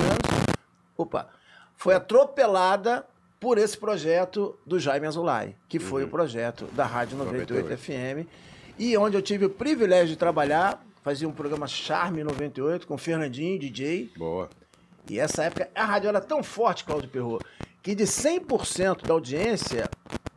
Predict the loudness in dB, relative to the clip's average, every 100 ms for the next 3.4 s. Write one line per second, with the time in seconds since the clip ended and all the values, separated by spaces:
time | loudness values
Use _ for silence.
0 | -4 4 4 4 0 2 2 2 0 -4
1 | -4 -6 -8 -4 0 0 0 2 0 0
2 | -6 -4 2 2 2 -2 -4 -6 -12 -6
3 | -4 -4 -8 -20